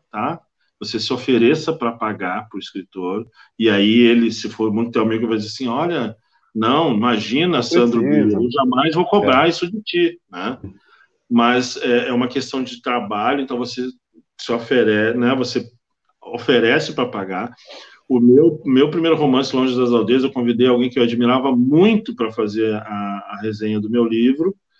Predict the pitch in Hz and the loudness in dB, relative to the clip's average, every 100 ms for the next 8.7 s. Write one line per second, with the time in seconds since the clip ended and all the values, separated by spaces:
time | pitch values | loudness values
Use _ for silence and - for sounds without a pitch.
0 | _ _ _ - 123 120 117 117 113 113 | _ _ _ -4 0 4 4 4 2 2
1 | 117 143 139 147 143 147 151 139 131 - | -2 0 2 4 4 4 2 0 0 -4
2 | 185 202 190 180 147 139 143 139 120 135 | -2 0 0 0 0 0 2 2 2 2
3 | 139 127 123 160 147 160 151 139 127 123 | 2 2 2 2 4 4 4 0 0 0
4 | 120 113 113 156 196 - _ _ _ 127 | -2 -2 -2 -4 -6 -12 _ _ _ 4
5 | 117 120 147 151 156 - 190 - 180 175 | 8 8 6 2 -4 -4 -6 -4 -6 -4
6 | 226 196 170 165 123 120 123 170 165 165 | -2 0 0 2 2 0 -2 0 0 0
7 | 170 135 131 143 147 180 170 120 110 160 | 0 0 -2 -2 -4 -4 -6 -4 -2 -2
8 | 135 104 - - 110 131 107 | -4 -8 -12 -10 -8 -8 -10